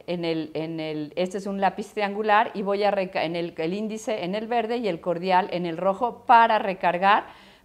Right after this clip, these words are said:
¿Para qué? Para abrir el espacio reticular, flexionar los dedos. Hay chicos que hacen esto. Entonces voy a empezar a apoyar correcciones. Tenemos,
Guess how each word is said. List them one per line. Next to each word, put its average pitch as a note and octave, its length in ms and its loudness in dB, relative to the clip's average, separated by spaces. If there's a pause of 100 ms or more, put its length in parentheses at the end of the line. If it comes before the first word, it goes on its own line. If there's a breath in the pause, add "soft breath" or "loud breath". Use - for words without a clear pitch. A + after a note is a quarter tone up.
¿Para F#3+ 340 6
qué? G#3 400 -2
Para F3+ 240 4
abrir G3 260 0
el G#3+ 140 -2
espacio F#3+ 440 -2
reticular, F#3 720 2
flexionar A3+ 880 0
los A#3+ 280 -2
dedos. G#3+ 580 0
Hay G#3 180 4
chicos A3+ 440 -4
que A#3 100 -4
hacen G3+ 380 -2
esto. G3 440 -6 (380 loud breath)
Entonces G#3 540 -2
voy G#3+ 180 0
a G#3+ 40 -4
empezar G3+ 460 -2
a F#3+ 40 2
apoyar F#3+ 420 -2
correcciones. F3 840 -4 (340 loud breath)
Tenemos, C#4 680 -2